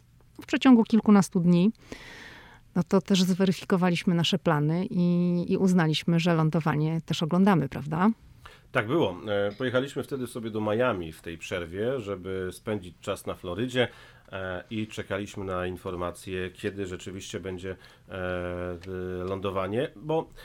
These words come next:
Speaker 2: o ile dobrze przypominam sobie, no to zawsze,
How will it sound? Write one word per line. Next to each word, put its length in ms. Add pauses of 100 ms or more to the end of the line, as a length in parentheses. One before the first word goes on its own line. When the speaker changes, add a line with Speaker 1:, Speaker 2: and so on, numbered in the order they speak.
(120)
Speaker 2:
o 80
ile 140
dobrze 280
przypominam 560
sobie, 540
no 100
to 140
zawsze, 680